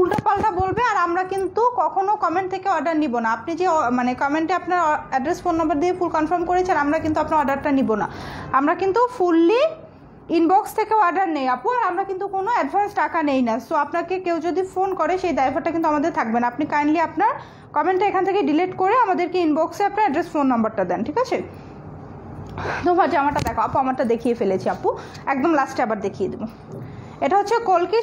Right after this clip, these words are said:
সাদা কালোটা, ঠিক আছে? ছোট কলকি সাদা কালো, ছোট কো-, আহ, ছোট কলকি সাদা কালোটা। Regular ওয়্যারের আরও কিছু collection দেখিও আরেকদিন। হ্যাঁ আপু, দেখাবো ইনশাল্লাহ। Screenshot,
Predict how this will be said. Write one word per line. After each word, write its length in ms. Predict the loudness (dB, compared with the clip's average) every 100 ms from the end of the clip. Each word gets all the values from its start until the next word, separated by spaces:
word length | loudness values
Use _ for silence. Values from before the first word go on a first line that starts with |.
| 2
সাদা 240 | 0 0 0
কালোটা, 320 | -2 0 -2 -4 -10 -20 -20 -20 -20 -20 -20 -20 -20 -20 -20 -20 -8
ঠিক 120 | -2 -2
আছে? 140 | 0 0 0
ছোট 180 | -2 0 0 2
কলকি 300 | 2 2 0 2
সাদা 260 | 0 0 0
কালো, 200 | 2 0 0
ছোট 160 | -2 -2 -2 0
কো-, 160 | 0 2
আহ, 140 | 0 0
ছোট 140 | -2 0 0
কলকি 280 | 0 2 0 2
সাদা 260 | 0 0 0 0
কালোটা। 380 | 0 0 -2 -4 -8 -20 -20 -4 0
Regular 360 | 2 2 2 2
ওয়্যারের 360 | 2 2 2 2 0
আরও 120 | 0 -2
কিছু 140 | -4 -2
collection 360 | 0 0 -2 0 0
দেখিও 300 | 0 2 2 4
আরেকদিন। 340 | 0 -2 -2 0
হ্যাঁ 120 | -2
আপু, 100 | 0 0
দেখাবো 280 | 0 0 -2 0 0
ইনশাল্লাহ। 380 | 0 0 0 -2 -10 -18 -4
Screenshot, 580 | -2 2 4 4 2